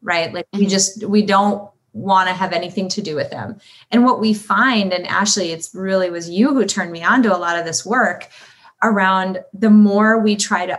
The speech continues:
Speaker 1: avoid and the more we wrestle with something, the more deeply we end up encoding it and the more we end up feeling it more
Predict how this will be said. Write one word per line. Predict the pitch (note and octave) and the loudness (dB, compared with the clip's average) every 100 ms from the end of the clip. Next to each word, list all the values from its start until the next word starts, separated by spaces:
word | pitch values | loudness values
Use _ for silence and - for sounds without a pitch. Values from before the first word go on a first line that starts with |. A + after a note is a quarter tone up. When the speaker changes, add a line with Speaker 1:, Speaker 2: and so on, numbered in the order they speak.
| - | -6
Speaker 1:
avoid | E3+ E3 E3 F3+ | -8 -4 -2 0
and | G#3 F#3+ | 2 0
the | |
more | F3+ E3+ E3 | -2 -4 -4
we | E3 D#3+ | -6 -6
wrestle | D#3+ D3+ G3+ G3 | -6 -4 -2 -2
with | G#3+ | -2
something, | G#3 A3 A3 B3 C4 A3 | 0 0 2 0 0 0
the | G3+ | -2
more | F#3+ F3+ | -2 -4
deeply | F3+ E3+ F#3 F3+ | -8 -10 -8 -10
we | E3+ E3 | -8 -8
end | E3 E3 | -6 -6
up | E3 | -8
encoding | E3+ - A#3+ A#3+ F#3+ | -14 -4 0 0 0
it | E3 E3 - | -4 -12 -14
and | F3+ F#3 | -10 -10
the | |
more | F3 E3+ E3+ F3+ | -8 -6 -2 -2
we | F3 - | -4 -8
end | E3+ D#3+ | -8 -8
up | D#3+ - | -12 -14
feeling | - G#3 G3 E3+ D#3 | 0 0 0 -6 -12
it | - _ | -12 _
more | G3+ G3 F3+ E3+ | -2 0 2 0